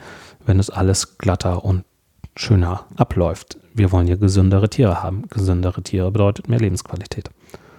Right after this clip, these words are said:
Und dafür ist halt einfach ein gewisses Wissen, ein gewisses, gewisses Know-how nötig und auch das Training dazu. Und das ist halt etwas, was ich wirklich entwickeln kann, was mir auch durchaus so ein Herzensthema ist. Ich liebe das, wenn gut umgegangen wird mit den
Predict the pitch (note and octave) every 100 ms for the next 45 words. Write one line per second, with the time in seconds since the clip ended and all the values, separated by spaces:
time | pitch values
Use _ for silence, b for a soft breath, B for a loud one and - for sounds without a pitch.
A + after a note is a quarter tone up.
0 | B B B B B _ - - G2+ G2
1 | - G2+ - - G2 F#2+ G2+ G2 G2 G2
2 | F#2+ G2+ G#2 - C3 B2+ G#2 G2 - -
3 | A2 F#2+ G2+ G2+ F2 - G#2+ A2+ - G#2+
4 | A#2 - C#3+ - B B B G#2 - G2
5 | - - - G2+ F#2 F#2+ E2+ - - -
6 | _ _ B B B B G2+ F#2 - -
7 | F#2 F#2 F2+ F2+ - F2 G2 F2+ F#2 F#2
8 | - - B B B B G2 F#2+ F#2 -
9 | G#2+ G#2+ - C3 C3+ - B B B B
10 | - G2 - G2+ - F#2+ - - - _
11 | b - G#2 - F#2+ - F#2 F2+ G2 -
12 | - F#2 - - - - F2 E2+ F#2 -
13 | - - - F#2+ F#2 - - G2+ F#2 -
14 | - G2+ G2 F#2+ F#2+ F2 E2+ F#2 F#2 F#2